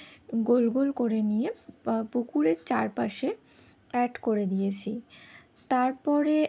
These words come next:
একটা সবুজ কালারের ক্লে নিয়ে কচু পাতা তৈরি করছি পুকুরের মধ্যে দেওয়ার জন্যে। কচু পাতাটাকে তৈরি করে দুই সাইড দিয়ে ভালোভাবে, মানে, রিয়ালিস্টিক দেখানোর জন্যে ওই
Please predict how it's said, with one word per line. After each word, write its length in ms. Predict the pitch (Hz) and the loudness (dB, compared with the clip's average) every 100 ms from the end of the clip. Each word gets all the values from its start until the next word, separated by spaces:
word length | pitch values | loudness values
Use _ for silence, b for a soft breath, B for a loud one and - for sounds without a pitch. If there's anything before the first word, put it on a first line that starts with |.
| - | -2
একটা 380 | 233 - - 277 | -6 -6 -2 -2
সবুজ 560 | - 240 220 254 285 | 0 2 2 0 -4
কালারের 540 | - 302 294 302 302 320 | -4 -2 0 2 0 0
ক্লে 260 | - 226 240 | 0 0 2
নিয়ে 340 | 254 214 214 359 _ _ _ _ _ _ _ - - | 2 0 0 -4 _ _ _ _ _ _ _ -12 0
কচু 340 | 269 269 339 | 2 4 2
পাতা 360 | 349 339 359 370 | 2 0 0 0
তৈরি 360 | 277 233 233 | 0 0 0
করছি 500 | 240 214 - - 180 - B B B B _ | -2 -6 -6 -8 -8 -8 B B B B _
পুকুরের 440 | - 254 262 262 262 | -2 0 2 2 2
মধ্যে 340 | 240 214 269 | 2 0 0
দেওয়ার 420 | 220 214 208 214 | 2 2 2 0
জন্যে। 360 | 185 208 185 - - - | -2 -2 -4 -6 -12 -8
কচু 280 | 240 247 277 | -6 -4 -4
পাতাটাকে 580 | 294 285 294 302 302 320 | -2 -2 -2 -2 -2 -2
তৈরি 460 | - 240 233 247 | 0 0 2 0
করে 380 | 269 247 220 392 - B B B - | -2 0 0 -2 -6 B B B -2
দুই 240 | 233 247 | 0 2
সাইড 380 | 254 269 226 208 | 0 0 0 0
দিয়ে 340 | 202 226 247 440 - B B B B - | -2 0 0 -2 -8 B B B B -4
ভালোভাবে, 680 | 240 220 233 254 254 269 - - | 0 0 0 0 0 0 -2 -6
মানে, 380 | 233 220 214 214 226 247 B - | -4 -2 0 -2 -4 -14 B -2
রিয়ালিস্টিক 640 | 226 247 262 294 - 349 | 2 2 2 0 0 -2
দেখানোর 500 | 330 277 - 285 294 | 0 -2 0 0 0
জন্যে 420 | 277 254 240 285 330 | 0 0 0 0 -2
ওই 180 | - 294 | -2 -2